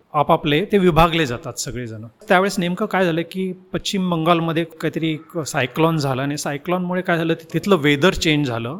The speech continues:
आणि ते वेदर चेंज झाल्यामुळे त्यावेळेस फक्त तुम्हाला तिथे दोन विंडो आम्हाला मिळाल्या, दोन दिवसाच्या विंडो, वेदर विंडो मिळाल्या. आणि दोन दिवसाच्या वेदर विंडोमुळे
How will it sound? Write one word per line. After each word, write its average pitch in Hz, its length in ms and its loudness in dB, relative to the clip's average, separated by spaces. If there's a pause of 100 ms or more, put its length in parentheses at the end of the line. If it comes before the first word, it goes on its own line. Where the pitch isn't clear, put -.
आणि 156 140 -4
ते 202 160 0
वेदर 147 360 -2
चेंज 170 320 -4
झाल्यामुळे 151 520 -2 (260)
त्यावेळेस 190 640 2
फक्त - 360 0
तुम्हाला 170 420 0
तिथे 170 400 -4
दोन 160 360 4
विंडो 151 320 4
आम्हाला 127 300 -2
मिळाल्या, 117 400 -8
दोन 170 200 4
दिवसाच्या 156 400 -2
विंडो, 131 340 -2 (420)
वेदर 147 320 4
विंडो 127 280 -2
मिळाल्या. 117 360 -8 (360)
आणि 180 280 -4
दोन 208 420 0
दिवसाच्या 214 600 0
वेदर 180 540 2
विंडोमुळे 185 880 2